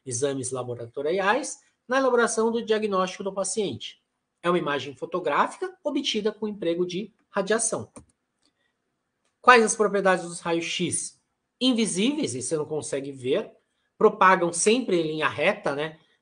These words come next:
Então, aquela coisa de, nos desenhos, o cara coloca um espelho, o raio-x bate e volta, né?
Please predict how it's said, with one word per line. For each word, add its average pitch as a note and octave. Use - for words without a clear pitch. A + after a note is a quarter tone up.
Então, B2+
aquela E3
coisa D3+
de, C#3
nos D3+
desenhos, D3+
o -
cara D#3
coloca E3
um D#3
espelho, D#3+
o C#3+
raio-x D3+
bate D#3
e D3+
volta, D3
né? C#3+